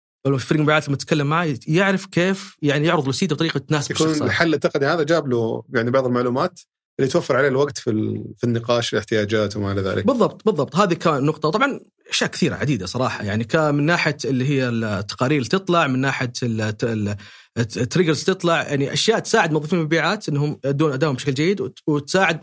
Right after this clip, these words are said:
Speaker 1: مدراءهم إنهم يديروا بشكل أفضل.
Speaker 2: والتسويق.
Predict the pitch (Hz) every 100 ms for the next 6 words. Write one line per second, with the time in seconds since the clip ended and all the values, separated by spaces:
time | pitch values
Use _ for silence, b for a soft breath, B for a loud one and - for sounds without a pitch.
0 | - 143 143 160 170 180 196 151 139 135
1 | 160 151 - 139 123 76 165 160 190 -
2 | 117 - 120